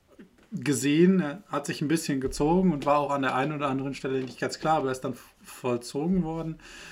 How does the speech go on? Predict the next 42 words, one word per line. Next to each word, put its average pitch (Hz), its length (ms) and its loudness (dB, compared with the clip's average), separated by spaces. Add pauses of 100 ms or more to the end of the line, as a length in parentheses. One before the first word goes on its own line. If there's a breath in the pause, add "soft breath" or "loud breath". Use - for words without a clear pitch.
(200 loud breath)
Äh, - 60 -8
und 131 360 0
befinden 143 320 2
uns 131 140 -2
jetzt 143 200 -4
in 147 80 -6
einem, 127 500 -2
wieder 165 240 6
in 135 80 0
einer 120 300 0
Kampfkandidatur 156 840 0
um 139 120 -6
den 131 100 -6
Parteivorsitz, 165 800 -2
diesmal 151 300 -6
mit 147 160 -6
einer 127 180 -2
Mitgliederbefragung. 156 1300 2 (340 loud breath)
Es - 80 -18
treten 147 340 -2
an 135 300 0
Friedrich 135 460 -4
Merz, 143 460 0 (280 loud breath)
Helge 143 260 0
Braun 165 760 4
und, 135 480 -2
äh, 131 260 -2
Norbert 131 400 -2
Röttgen. 175 580 2 (400 loud breath)
Und 139 380 0
es 131 140 -6
ist - 300 -8 (440 soft breath)
mir 170 280 6
zumindest 147 500 0
aufgefallen, 131 400 0
ihr 127 40 2
könnt 151 200 -6
da 139 40 -2
vielleicht 139 260 -4
gleich 143 180 -4
eine 127 100 -2
andere 147 460 2